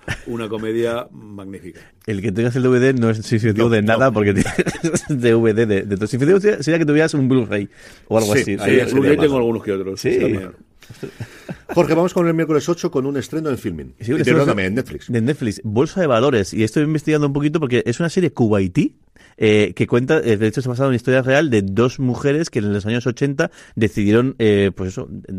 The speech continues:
Speaker 2: eh, echar un poco el, el, la puerta abajo y meterse en el mundillo bursátil de, de, de Cu-, de, de Kuwait. Y parece que la revolución que hicieron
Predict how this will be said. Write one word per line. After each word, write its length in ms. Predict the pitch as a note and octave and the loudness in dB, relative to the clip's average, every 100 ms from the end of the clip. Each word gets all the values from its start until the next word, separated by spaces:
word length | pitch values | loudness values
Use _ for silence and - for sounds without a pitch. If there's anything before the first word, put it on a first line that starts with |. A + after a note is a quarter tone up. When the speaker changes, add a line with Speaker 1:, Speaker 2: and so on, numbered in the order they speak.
| - - | -12 -6
Speaker 2:
eh, 240 | G2+ F#2+ | -2 -2
echar 160 | F#2 A2 | 0 -2
un 80 | G#2+ | 0
poco 180 | G#2+ | 0
el, 400 | A2 G2 A2 A2 | 0 0 -2 -4
el, 140 | A2 A2 | -4 -2
la 140 | G#2+ | 0
puerta 240 | A#2 G#2 A2 | -2 0 2
abajo 360 | A#2 A2 D#3+ - - | 0 0 -6 -6 -10
y 100 | - | -2
meterse 300 | A2+ G#2+ B2+ | 0 0 -2
en 40 | D#3 | -2
el 60 | |
mundillo 320 | C3+ B2 B2 A2+ | 0 0 2 0
bursátil 460 | A2 B2 A#2 A#2 | 0 -4 -2 -2
de, 340 | A2+ A2+ A2 G#2+ | 0 0 -2 -2
de, 220 | A2 A2+ | -2 -2
de 120 | A2 | -2
Cu-, 140 | B2 | -4
de, 160 | A#2 G#2+ | -4 -4
de 140 | G#2+ | -4
Kuwait. 340 | G#2 A2 D#3 - | -2 0 0 -2
Y 60 | |
parece 160 | G2+ A2+ | -6 -4
que 120 | A#2 | -2
la 100 | A2 | -2
revolución 340 | G#2 G2 - A2 | -4 -8 -6 -6
que 60 | |
hicieron 320 | A2 A#2+ C3 | -2 -2 -2